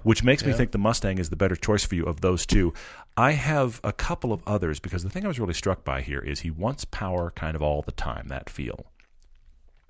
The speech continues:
Speaker 1: He liked that in his M four. The M four also, let's be honest, this is a car, well, the, the B M W that you had in your life, you, you want a nice interior, which, again, the reason I think that fifth gen Z twenty-eight is out.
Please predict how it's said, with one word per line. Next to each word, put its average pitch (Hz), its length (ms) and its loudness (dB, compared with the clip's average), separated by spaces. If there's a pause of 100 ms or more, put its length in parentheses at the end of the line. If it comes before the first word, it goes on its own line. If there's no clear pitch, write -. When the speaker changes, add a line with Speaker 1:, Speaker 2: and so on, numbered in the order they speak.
(100)
Speaker 1:
He 101 100 2
liked 92 300 2
that 78 180 4
in 78 120 -2
his 71 100 -4
M 73 140 -4
four. - 420 -4 (1300)
The 120 220 -2
M 147 140 0
four 147 260 0
also, 135 300 2
let's 127 180 -2
be 135 140 0
honest, 127 300 0
this 131 180 0
is 165 80 -4
a 160 40 -4
car, 71 520 0
well, 98 220 0
the, 90 140 -2
the 92 160 -6
B 101 180 2
M 92 100 0
W 76 260 0
that 73 100 -2
you 73 80 -6
had 73 140 -2
in 67 80 -8
your 65 80 -6
life, 62 260 -8 (360)
you, 107 200 -2
you 113 140 4
want 143 200 0
a 135 40 -4
nice 76 240 -2
interior, 52 540 -8
which, 87 180 -2
again, 87 300 0
the 71 120 -6
reason 90 220 -2
I 82 60 -2
think 90 180 -4
that - 160 -2
fifth - 240 -4
gen 80 200 -4
Z 80 120 -4
twenty-eight 78 420 -4
is 73 120 -4
out. - 340 -8